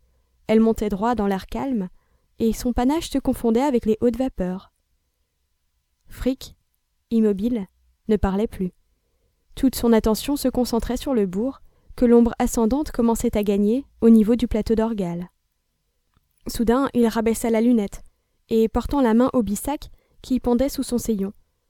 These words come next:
Combien votre tuyau ? » demanda-t-il. « Un florin et demi », répondit le colporteur. Et il aurait cédé sa lunette, même au prix d'un florin, pour peu que Frick eût manifesté l'intention de la marchander.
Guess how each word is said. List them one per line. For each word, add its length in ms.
Combien 300
votre 240
tuyau ? » 380
demanda-t-il. « 600
Un 300
florin 300
et 120
demi », 320
répondit 400
le 100
colporteur. 760
Et 100
il 80
aurait 160
cédé 260
sa 160
lunette, 420
même 200
au 60
prix 220
d'un 120
florin, 360
pour 140
peu 120
que 160
Frick 380
eût 80
manifesté 560
l'intention 480
de 80
la 120
marchander. 500